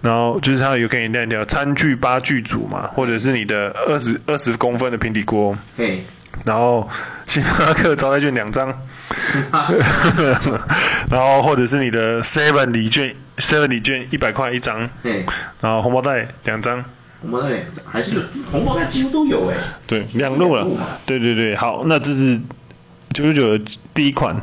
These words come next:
Speaker 2: 嗯。
Speaker 1: 然后就有第二款是二十六公分的深底锅。
Speaker 2: 啊，都是锅具欸。
Speaker 1: 对，对，对。
Speaker 2: 我发现 Seven 跟全家的那个区别就是，它一个是全是民生，就是用品，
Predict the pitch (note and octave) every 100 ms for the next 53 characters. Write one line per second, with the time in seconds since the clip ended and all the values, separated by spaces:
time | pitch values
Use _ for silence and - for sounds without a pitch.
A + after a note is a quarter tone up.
0 | - A#2+ C3+ C#3+ D#3 A#2+ B2 D#3+ D3 G#2
1 | G#2 B2 - G#3 G#3 D3+ C#3+ F3+ C#3 C3
2 | C3 B2+ C3 B2 A2+ A2+ A#2+ - E3 E3
3 | A2 A#2+ A#2 A#2 - - - - - -
4 | F3+ F3+ - - A#3+ C4 A#3+ A3+ A#3+ C4
5 | D3 - - A#2 G#2 G#2+ A2 G2+ F3 A#3
6 | D4 E4+ - C#4+ D4+ B3 B3+ B3 - G3
7 | G#3+ A#3 G#3+ G#3+ G3+ F#3+ - - - -
8 | - - A#3 E3+ C#3+ F3+ F#3 D#3 - -
9 | - C#4+ A#3 A3 G#3+ A#3+ - D#3+ D#3+ F#3
10 | G#3+ D3+ E3 F3 F3+ F#3 - - - F#3+
11 | G3 F#3 B2 E3+ E3